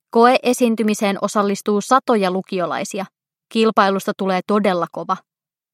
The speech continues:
Sitten hän kuitenkin hymyili lämpimästi Sharpaylle ja Ryanille.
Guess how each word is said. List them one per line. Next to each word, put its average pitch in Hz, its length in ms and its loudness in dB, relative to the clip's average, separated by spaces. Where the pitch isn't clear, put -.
Sitten 190 380 -2
hän 190 240 -4
kuitenkin 196 640 0
hymyili 196 440 0
lämpimästi 190 560 -2
Sharpaylle 180 680 0
ja 180 140 -2
Ryanille. 104 580 -4